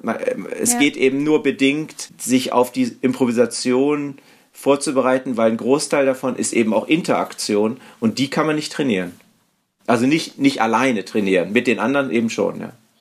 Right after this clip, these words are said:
Speaker 2: Ein Thema, was mich total interessiert, wo ich überhaupt gar keine Ahnung von hab so richtig, ist so ein bisschen das Thema Lampenfieber, Nervosität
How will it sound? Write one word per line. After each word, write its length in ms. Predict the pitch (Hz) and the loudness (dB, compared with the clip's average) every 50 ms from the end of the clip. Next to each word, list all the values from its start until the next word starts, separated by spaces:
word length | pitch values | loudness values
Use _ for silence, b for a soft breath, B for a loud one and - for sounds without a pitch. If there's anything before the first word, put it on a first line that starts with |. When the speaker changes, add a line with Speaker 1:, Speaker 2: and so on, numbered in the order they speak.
| - | -6
Speaker 2:
Ein 160 | - 202 220 233 | -4 -2 -2 -2
Thema, 300 | - 269 262 254 233 226 | -2 -2 -2 -2 -2 -2
was 120 | 226 - | -4 -4
mich 120 | 233 220 | -6 -8
total 320 | - 226 214 - 220 220 233 | -8 -10 -6 -4 -2 -2 -2
interessiert, 480 | 240 233 - 226 - - 226 226 208 - | -4 -6 -6 -6 -4 -2 -2 -4 -4 -6
wo 380 | - - - 208 196 196 208 214 | -12 -16 -14 -14 -10 -6 -6 -4
ich 140 | 214 202 - | -4 -6 -6
überhaupt 560 | - 196 208 190 208 214 220 - - - - - - | -6 -6 -4 -2 -4 -4 -4 -6 -12 -18 -18 -16 -8
gar 300 | - 202 196 208 220 226 | -6 -4 -4 -2 -4 -6
keine 460 | 226 - - 220 214 208 208 214 214 - - _ _ | -6 -6 -8 -8 -6 -6 -8 -8 -10 -12 -16 _ _
Ahnung 400 | - 202 208 226 247 254 247 233 | -4 -2 -2 -2 -2 -2 -4 -4
von 220 | - - 214 208 | -6 -8 -6 -6
hab 120 | 214 220 - | -8 -8 -10
so 80 | - | -8
richtig, 320 | 214 226 226 - - 233 214 | -8 -8 -6 -6 -6 -8 -8
ist 220 | - 214 - - B B B B B B B B B | -6 -8 -8 -8 B B B B B B B B B
so 80 | - | -6
ein 40 | 214 | -4
bisschen 180 | 214 226 254 240 | -2 -2 0 -2
das 140 | 214 214 | -2 -2
Thema 580 | - - 226 233 240 233 214 208 208 202 196 - - | -2 -2 0 0 0 0 0 -2 -2 -2 -4 -6 -6
Lampenfieber, 800 | - - 220 214 208 233 247 247 262 - - 240 226 208 214 | -6 -6 -4 -2 -2 -2 -2 -2 -4 -4 -4 -6 -4 -4 -2
Nervosität 800 | 208 208 202 190 208 202 202 202 196 - - - 220 240 262 - | -2 -2 -2 -2 -4 -6 -6 -6 -6 -6 -4 -2 -2 -2 -2 -4